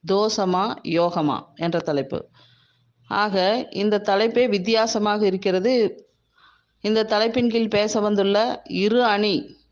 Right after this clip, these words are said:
தோழிகளையும் வரவேற்பதில் மட்டற்ற மகிழ்ச்சி. இந்த தலைப்பில் நான் பேச வந்துள்ள தலைப்பு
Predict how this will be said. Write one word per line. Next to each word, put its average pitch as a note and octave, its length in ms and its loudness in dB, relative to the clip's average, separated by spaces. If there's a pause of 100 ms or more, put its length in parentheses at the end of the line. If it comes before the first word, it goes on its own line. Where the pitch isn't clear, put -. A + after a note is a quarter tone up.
(560)
தோழிகளையும் G#3+ 600 2
வரவேற்பதில் F#3+ 560 2
மட்டற்ற F3+ 420 0
மகிழ்ச்சி. D3+ 520 -2 (920)
இந்த A#3 260 2
தலைப்பில் A3+ 540 2
நான் G#3 400 2
பேச A3+ 360 2
வந்துள்ள G#3+ 340 0
தலைப்பு F#3+ 760 0